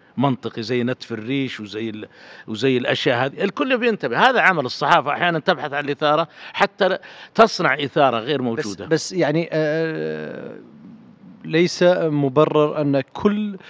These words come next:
Speaker 1: صحيح.
Speaker 2: آه، نجاح، آه، قد يكون بسلبية.
Speaker 1: صحيح. ال-
Speaker 2: أو كل انتشار يكون بسلبية. بعض المانشيتات تكون فيها نسبة ذكاء وانتقاء بنفس
Speaker 1: صحيح.
Speaker 2: الوقت،
Speaker 1: إيه.
Speaker 2: وكذلك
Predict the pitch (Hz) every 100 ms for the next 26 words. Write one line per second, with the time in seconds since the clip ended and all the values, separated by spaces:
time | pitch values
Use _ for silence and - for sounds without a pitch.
0 | - 110 143 143 139 139 139 135 131 143
1 | 135 139 127 180 185 - 151 165 147 143
2 | 143 - 143 135 - 143 139 139 120 110
3 | 98 - - 107 101 90 104 - 151 135
4 | - - 208 202 151 160 196 196 175 -
5 | 165 143 - 135 123 107 98 - - -
6 | 139 160 156 147 - 143 147 147 - -
7 | 147 147 139 - _ _ - 151 139 131
8 | 143 - 151 131 135 131 123 123 170 185
9 | 147 160 - 131 147 - 131 143 - 143
10 | 135 185 - - 87 - - 190 196 196
11 | 233 214